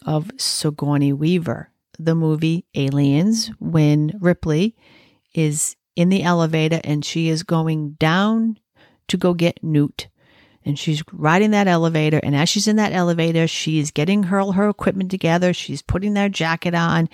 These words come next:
And by the time she gets to the bottom floor, she is standing there with that weapon in her hand, ready to go fight.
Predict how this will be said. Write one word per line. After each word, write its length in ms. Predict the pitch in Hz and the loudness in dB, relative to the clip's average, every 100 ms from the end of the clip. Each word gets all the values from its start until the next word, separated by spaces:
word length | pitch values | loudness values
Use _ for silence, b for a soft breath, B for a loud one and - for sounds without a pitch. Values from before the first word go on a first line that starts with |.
| B | B
And 120 | - 151 | -2 2
by 120 | 143 | 2
the 100 | 139 | 0
time 340 | - 175 196 | -2 0 0
she 160 | 208 208 | 0 0
gets 240 | 196 180 | 0 -2
to 80 | 175 | -2
the 100 | 170 | -2
bottom 320 | 160 143 143 | 0 0 0
floor, 280 | - 151 156 | 0 0 2
she 280 | - 180 170 | 2 2 2
is 100 | 143 | 2
standing 480 | - 143 135 135 127 | -2 -2 0 0 -4
there 160 | 120 | -6
with 220 | 127 135 | -8 -8
that 280 | - 123 - - | -4 -4 -4 -2
weapon 300 | 165 - 202 | -2 2 2
in 100 | 196 | 2
her 200 | 190 190 | 2 2
hand, 420 | 165 160 156 143 | 2 2 2 0
ready 200 | 143 151 | -2 -2
to 140 | - | -2
go 240 | 160 143 143 - | 0 -2 -2 -6
fight. 300 | 101 110 104 | -4 -4 -6